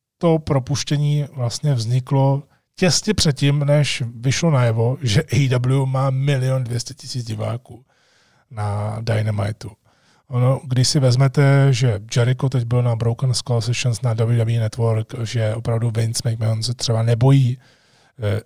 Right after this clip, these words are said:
A E W, tak asi když vyšlo najevo to číslo, tak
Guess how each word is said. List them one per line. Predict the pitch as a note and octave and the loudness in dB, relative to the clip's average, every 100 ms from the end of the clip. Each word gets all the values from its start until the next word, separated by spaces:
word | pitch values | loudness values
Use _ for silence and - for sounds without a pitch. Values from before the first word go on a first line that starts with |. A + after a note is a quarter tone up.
| - | -4
A | B2+ B2 | -4 0
E | C3 B2+ | 2 2
W, | A2+ B2 A#2+ A#2+ | 4 2 2 0
tak | A#2+ A#2 - - _ _ | -2 -4 -6 -20 _ _
asi | D3+ - E3 | -2 0 2
když | D3+ - | 2 2
vyšlo | C#3+ - | -2 0
najevo | D#3+ C#3+ C#3 C#3+ | 0 2 4 2
to | C#3 | 0
číslo, | D3+ - C3 - C#3 | -2 -2 -2 0 -2
tak | C3 C3 | -2 -4